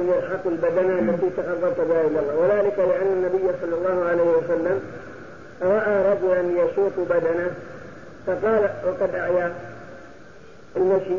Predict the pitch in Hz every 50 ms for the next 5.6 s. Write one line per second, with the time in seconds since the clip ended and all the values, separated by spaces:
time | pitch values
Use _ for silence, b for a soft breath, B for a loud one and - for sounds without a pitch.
0 | 170 - 165 170 165 - 202 214 214 202 190 185 180 175 - 190 185 185 - 196
1 | 190 180 - - 196 185 165 175 175 180 165 147 - - 165 175 180 180 185 185
2 | 175 175 185 185 185 185 185 180 180 180 180 180 170 170 175 160 139 143 - -
3 | - - - 165 175 180 180 175 175 175 - - 196 185 180 185 185 180 165 139
4 | - - - - - - - - - 156 175 185 190 190 190 185 185 196 190 190
5 | 190 190 185 185 190 190 185 190 185 147 151